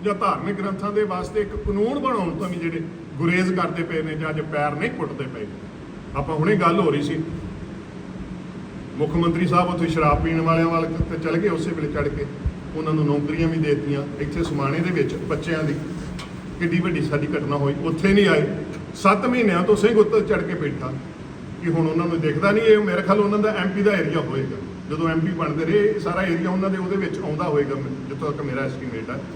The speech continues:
ਐਸੇ ਮੁੱਖ ਮੰਤਰੀ ਸਾਹਿਬ ਦੀ ਐਸੀ ਜਿਹੜੀ ਆ, ਇੱਧਰੋਂ ਪਿੱਠ ਕਰਕੇ, ਗੁਰੂ ਵੱਲ ਪਿੱਠ ਕਰਕੇ ਜਿਸ ਢੰਗ ਨਾਲ ਉਹ ਚੱਲਦੇ ਪਏ, ਮਨ ਬੜਾ ਦੁਖੀ ਹੈ। ਤੁਹਾਡੇ ਮੀਡੀਆ ਦੇ ਰਾਹੀਂ ਅਸੀਂ ਉਹਨਾਂ ਨੂੰ ਵੀ ਬੇਨਤੀ ਕਰਦੇ ਹਾਂ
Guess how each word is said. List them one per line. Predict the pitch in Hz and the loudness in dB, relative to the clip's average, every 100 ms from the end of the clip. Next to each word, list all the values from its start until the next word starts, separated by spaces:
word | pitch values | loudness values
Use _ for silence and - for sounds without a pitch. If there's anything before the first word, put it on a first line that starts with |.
| - - - - - | -10 -12 -12 -12 -4
ਐਸੇ | 143 147 180 | -2 -2 -2
ਮੁੱਖ | 139 135 | -2 -2
ਮੰਤਰੀ | 135 139 139 131 | -2 -2 -4 -4
ਸਾਹਿਬ | 135 135 131 | -2 -2 -2
ਦੀ | 131 131 - - - 143 | -4 -6 -8 -10 -6 0
ਐਸੀ | 147 135 170 | 0 2 0
ਜਿਹੜੀ | 151 147 151 | 0 0 2
ਆ, | 143 - - - - - - - | 2 0 -6 -8 -10 -10 -12 -2
ਇੱਧਰੋਂ | 151 147 160 | -2 0 0
ਪਿੱਠ | 160 226 226 | 6 4 4
ਕਰਕੇ, | - 180 - 147 127 131 - - 151 | 0 0 0 -2 -4 -6 -10 -10 -2
ਗੁਰੂ | 143 | 0
ਵੱਲ | 147 151 | 2 0
ਪਿੱਠ | 156 165 160 | 0 -4 -4
ਕਰਕੇ | 151 127 143 | -4 -2 -2
ਜਿਸ | 131 131 | -4 -4
ਢੰਗ | 143 123 117 | -6 -6 -4
ਨਾਲ | 123 | -4
ਉਹ | 127 | -6
ਚੱਲਦੇ | 120 113 113 - | -4 -4 -4 -4
ਪਏ, | 151 | -4
ਮਨ | 135 131 123 | -2 -2 -2
ਬੜਾ | 120 127 | -2 0
ਦੁਖੀ | 139 147 165 180 | 0 0 0 0
ਹੈ। | 185 180 - - - | 0 -4 -8 -8 -4
ਤੁਹਾਡੇ | 147 147 151 | 2 2 2
ਮੀਡੀਆ | 139 175 202 175 | 2 2 4 2
ਦੇ | 151 | 2
ਰਾਹੀਂ | 131 - - - | 0 -2 -2 -2
ਅਸੀਂ | 165 | 2
ਉਹਨਾਂ | 170 208 | 4 6
ਨੂੰ | 226 | 6
ਵੀ | 220 | 4
ਬੇਨਤੀ | 196 160 135 139 | 4 2 0 0
ਕਰਦੇ | 143 127 135 | -2 -2 0
ਹਾਂ | 143 | -2